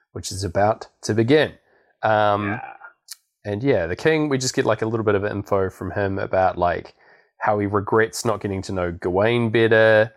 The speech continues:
Speaker 1: how blood is thicker than water, and all this s-, kind of stuff. And he's like, "But that's why I brought you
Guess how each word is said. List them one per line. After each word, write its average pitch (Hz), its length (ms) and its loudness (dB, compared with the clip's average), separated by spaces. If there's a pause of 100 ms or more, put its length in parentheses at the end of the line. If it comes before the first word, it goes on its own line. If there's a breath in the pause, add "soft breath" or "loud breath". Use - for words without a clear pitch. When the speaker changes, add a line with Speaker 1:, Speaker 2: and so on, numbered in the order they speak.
(200 soft breath)
Speaker 1:
how 95 140 -2
blood 110 340 2
is 98 140 -8
thicker 98 220 -6
than 95 200 -10
water, 120 600 4
and 104 100 -6
all 101 120 0
this 98 320 -6 (200)
s-, - 240 -12 (120)
kind 104 200 -4
of 104 80 -4
stuff. - 540 -2 (480 soft breath)
And 95 400 -2
he's 101 160 -6
like, 95 200 2
"But 98 180 -2 (220)
that's 120 240 0
why 101 180 4
I 92 40 0
brought 107 280 0
you 101 280 -4